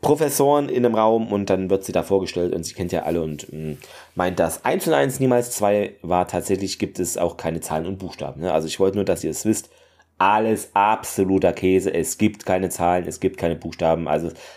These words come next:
alles, äh, was wir bisher wussten, ist Quatsch, ist Matsch. Bitte stellt sofort, wenn ihr das gehört habt, euer Leben komplett um. Eure ganze Existenz war und ist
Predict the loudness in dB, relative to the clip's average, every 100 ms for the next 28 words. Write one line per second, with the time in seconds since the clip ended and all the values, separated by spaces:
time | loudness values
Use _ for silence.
0 | -8 0 2 2 0 -4 -2 -2 -2 -6
1 | -6 -8 -10 -10 -8 -6 -4 -6 -12 -14
2 | _ 2 2 2 -6 -8 0 0 0 -6
3 | -6 -4 -4 -4 -4 -8 -8 -4 -2 -2
4 | -4 -4 -2 -2 -2 -4 -6 _ _ -12
5 | -10 -8 -8 -8 -8 -8 -12 -20 _ 2
6 | 2 0 -6 -10 _ _ -4 -2 -2 -8
7 | -8 -4 -4 -6 _ _ -4 -4 -4 -6
8 | -6 -8 -8 -10 -10 -14 -12 -12 -12 -18
9 | _ -2 -2 -2 -8 _ _ -6 -4 -6
10 | -8 -14